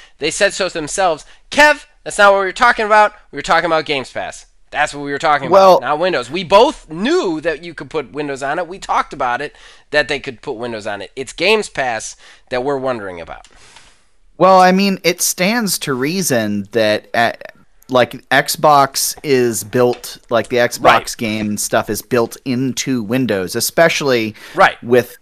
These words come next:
Speaker 2: like, Windows eleven's focus is gonna be on, like, a lot more of the gaming stuff, too.
Speaker 1: Right.
Speaker 2: I, I really would be astounded if, if, uh, Game Pass was not on,
Speaker 1: Right.
Speaker 2: was not supported.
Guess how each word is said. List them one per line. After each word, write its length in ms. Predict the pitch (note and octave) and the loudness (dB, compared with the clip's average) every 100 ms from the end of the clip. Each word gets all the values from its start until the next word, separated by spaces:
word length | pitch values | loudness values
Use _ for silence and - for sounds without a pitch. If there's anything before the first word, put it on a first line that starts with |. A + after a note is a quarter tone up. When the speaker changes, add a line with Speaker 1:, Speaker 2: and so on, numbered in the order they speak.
| _ - | _ -2
Speaker 2:
like, 240 | B2 A#2+ - | 2 2 2
Windows 380 | C3 C3 A#2+ | 4 4 4
eleven's 540 | A2+ A#2 A#2+ A2+ G2+ - | 2 2 2 0 -4 -6
focus 720 | - A#2 A2+ G#2 F#2+ - - - | 2 2 2 -2 -2 -4 -4 -6
is 160 | G#2+ | -10
gonna 220 | F#2+ G#2+ G2 | -6 -6 -6
be 280 | G#2 G2+ - | -6 -8 -4
on, 360 | G2+ F#2+ F#2 | -2 -2 -4
like, 340 | F2+ F2+ F2+ - | -6 -8 -10 -6
a 80 | G2+ | -2
lot 260 | G2 F#2+ A2 | 2 2 0
more 200 | G2+ F#2+ | -2 -2
of 80 | |
the 60 | F2 | -4
gaming 500 | - F#2+ G2 F2 E2+ | -6 -4 -2 -4 -6
stuff, 360 | - F2 D#2+ - | -4 -4 -4 -6
too. 420 | - A2+ F#2 E2+ | 2 2 2 -2
Speaker 1:
Right. 140 | - - - - | -12 -14 -12 0
Speaker 2:
I, 320 | B2+ C#3 C3 G#2 | 4 4 2 2
I 60 | C#3+ | 2
really 440 | C3+ D#3 F3+ D#3 | 4 6 6 6
would 180 | C3 A#2 | 4 4
be 200 | C3 B2 | 4 4
astounded 800 | G#2 - - A2 A2+ G#2+ G#2 F#2 - | 2 -2 0 0 0 0 -2 -2 -2
if, 480 | G2+ F#2+ - - _ _ _ _ | 0 0 -4 -20 _ _ _ _
if, 320 | G#2 F#2+ - G#2 | -4 -4 -4 -6
uh, 180 | F2+ | -6
Game 320 | E2+ G#2 G2 F#2 | -6 -6 -6 -4
Pass 480 | F#2 E2+ D#2+ - | -6 -6 -8 -12
was 240 | - F#2 E2+ | -8 -8 -6
not 320 | D#2+ C2+ B1+ _ - | -10 -12 -16 _ -8
on, 380 | D#2 A#1 G1+ F#2 _ _ | -6 -6 -12 -18 _ _
Speaker 1:
Right. 220 | A#2+ D#2+ _ - | -14 -14 _ -4
Speaker 2:
was 240 | G#2+ F#2 | -2 0
not 200 | F#2+ E2+ | 0 -2
supported. 420 | - - E2 G1+ | -4 -6 -6 -8